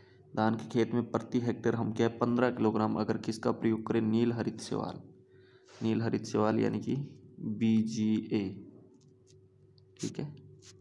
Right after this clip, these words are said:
नील हरित शैवाल या बीजीए यानी कि ब्लू ग्रीन एल्गी का अगर प्रयोग प्रति हेक्टेयर करते हैं,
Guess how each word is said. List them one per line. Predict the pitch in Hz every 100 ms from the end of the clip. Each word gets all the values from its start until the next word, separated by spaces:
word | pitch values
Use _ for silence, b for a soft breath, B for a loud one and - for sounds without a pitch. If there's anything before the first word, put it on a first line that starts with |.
| - 113
नील | 110 113
हरित | 110 110
शैवाल | - 110 110 117
या | 110
बीजीए | 107 107 107 110 107
यानी | 107 110
कि | 113
ब्लू | 107 117
ग्रीन | 107 107 107 -
एल्गी | 110 107 117
का | 113
अगर | 104 104
प्रयोग | 107 110 107 107 - -
प्रति | 110 - 120
हेक्टेयर | 117 - - 110
करते | 107 101 -
हैं, | 104 104